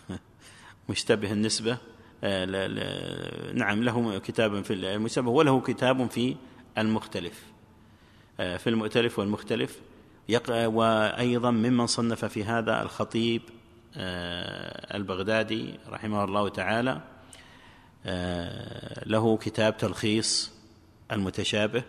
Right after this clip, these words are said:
وجمع هذه الكتب التي تقدمت،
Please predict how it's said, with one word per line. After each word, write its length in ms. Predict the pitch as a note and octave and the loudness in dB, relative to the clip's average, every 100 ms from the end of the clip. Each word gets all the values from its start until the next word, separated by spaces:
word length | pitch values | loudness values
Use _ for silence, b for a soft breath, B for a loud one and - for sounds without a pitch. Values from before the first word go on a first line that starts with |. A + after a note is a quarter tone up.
| - - - - b b b b b b b b - - | -14 -20 -20 -20 b b b b b b b b -20 -6
وجمع 3000 | G#2 G#2 G#2 G2 F#2 F#2+ - - - - - - - - - - - - G1+ G1+ G1+ G1+ - A2+ C3+ C3 G#2 G2+ F#2+ - - - - - - - - - - - | 2 4 4 0 -2 -4 -8 -12 -14 -14 -14 -14 -14 -14 -12 -12 -12 -12 -12 -14 -14 -12 -10 4 6 8 8 4 2 -6 -16 -20 -20 -20 -20 -20 -20 -20 -20 -10
هذه 280 | - B2+ B2 | -2 2 2
الكتب 380 | A#2+ B2+ B2 A2+ | 0 -2 -2 -2
التي 240 | A#2 A#2 | 0 -2
تقدمت، 840 | G#2 A2 B2+ A2+ C3 C#3+ - - | -4 -2 -2 0 0 0 -4 -18